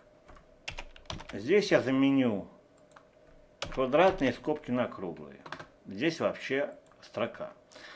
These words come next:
Ну что ж, давайте посмотрим. Итак, э, это список,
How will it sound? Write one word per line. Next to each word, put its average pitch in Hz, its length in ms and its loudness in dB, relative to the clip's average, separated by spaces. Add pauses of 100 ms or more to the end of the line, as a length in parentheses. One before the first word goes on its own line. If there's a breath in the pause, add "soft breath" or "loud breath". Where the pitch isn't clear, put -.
(420 loud breath)
Ну 170 140 0
что 120 320 -2
ж, - 20 -14 (560)
давайте 190 400 6
посмотрим. 117 640 -2 (1040 loud breath)
Итак, 147 540 6 (720)
э, 101 480 -2 (840)
это 196 260 4
список, - 680 -6